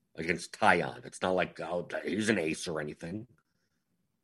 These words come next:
There are ways to get different. I mean, if you just don't jam in all the, all the Reds, you could find these stacks.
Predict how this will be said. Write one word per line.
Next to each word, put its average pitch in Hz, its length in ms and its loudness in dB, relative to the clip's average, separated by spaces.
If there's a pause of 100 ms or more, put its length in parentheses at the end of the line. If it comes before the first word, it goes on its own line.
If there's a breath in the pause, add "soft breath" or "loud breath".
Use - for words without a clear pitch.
(1200)
There 107 100 4
are 127 80 10
ways 190 280 8
to - 80 4
get 180 220 8
different. 78 500 4
I 80 40 -8
mean, 104 200 4
if 117 140 4
you 139 60 4
just 139 220 0
don't 160 260 10
jam 147 340 10
in 143 300 10
all 120 160 8
the, 131 80 2
all 135 140 4
the 131 80 8
Reds, 120 600 8 (1120)
you 113 100 0
could 139 180 0
find 123 360 8
these 156 220 4
stacks. - 640 2